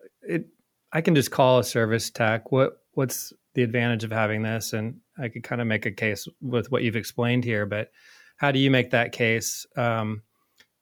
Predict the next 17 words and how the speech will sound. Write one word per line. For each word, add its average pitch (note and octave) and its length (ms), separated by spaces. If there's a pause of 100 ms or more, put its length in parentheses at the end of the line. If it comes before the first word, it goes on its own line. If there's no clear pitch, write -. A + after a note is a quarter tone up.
(540)
your, C3 360
your C3 180
re-, C3 200
response B2 520
time, C3+ 300
is A2+ 120
it C3 200
better? C#3 580 (140)
Uh, A#2 300 (100)
do B2 120
you B2 100
get, A#2+ 520 (560)
um, A2+ 760
moved C3+ 280
to C3+ 80
the A2+ 160
priority, A#2 680